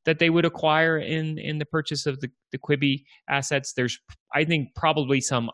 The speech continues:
I P on how they deliver content. Um, they, and really, Quibi had some really compelling, I think, some compelling features. So, for example, you know, I saw some early prototypes that, uh,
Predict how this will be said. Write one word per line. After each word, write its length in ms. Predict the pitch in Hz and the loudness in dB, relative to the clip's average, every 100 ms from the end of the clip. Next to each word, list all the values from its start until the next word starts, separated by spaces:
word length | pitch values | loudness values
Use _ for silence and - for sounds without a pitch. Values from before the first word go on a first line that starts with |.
| - | -2
I 180 | 113 120 | 0 -2
P 460 | - 131 127 151 160 _ _ - | -4 -2 0 -2 -4 _ _ -8
on 320 | 123 117 113 - _ _ _ | -2 -2 -4 -10 _ _ _
how 500 | - 143 143 147 139 | -4 0 4 6 4
they 160 | 131 123 | 4 2
deliver 400 | 127 120 117 117 | 2 0 0 -4
content. 640 | - 113 117 127 120 113 - _ _ _ - | -6 -10 -8 -4 -4 -4 -10 _ _ _ -10
Um, 280 | 117 113 120 | -6 -6 -2
they, 200 | 190 - | -4 -2
and 260 | - 320 339 | -2 0 2
really, 220 | 359 359 | 4 4
Quibi 400 | 349 277 302 285 | 2 0 2 2
had 180 | 247 254 | 0 0
some 240 | 247 196 | 0 0
really 460 | 143 156 190 208 202 - | 2 2 2 2 0 -4
compelling, 760 | 175 - 151 143 147 147 147 - | -6 -4 -4 -2 -2 -2 -4 0
I 140 | 180 | 0
think, 180 | 185 151 | 0 -2
some 160 | 143 123 | -4 -4
compelling 400 | 131 131 127 123 | -4 -2 -2 -2
features. 480 | 143 135 113 - | -2 -4 -8 -6
So, 140 | - 120 | -2 -2
for 160 | 127 | -4
example, 640 | 117 135 131 127 127 120 117 _ _ _ 123 | -6 -2 -2 0 0 0 -2 _ _ _ -4
you 60 | |
know, 60 | 120 | -2
I 60 | |
saw 200 | 120 135 | 0 0
some 240 | 123 127 120 | -2 -4 -4
early 220 | 123 117 | -2 -4
prototypes 800 | - 131 120 - 120 117 - - _ _ _ _ _ _ _ - | -2 0 0 -2 -2 -2 -4 -12 _ _ _ _ _ _ _ -14
that, 360 | 120 113 110 | -4 -2 -2
uh, 360 | 113 107 107 | -2 -2 -2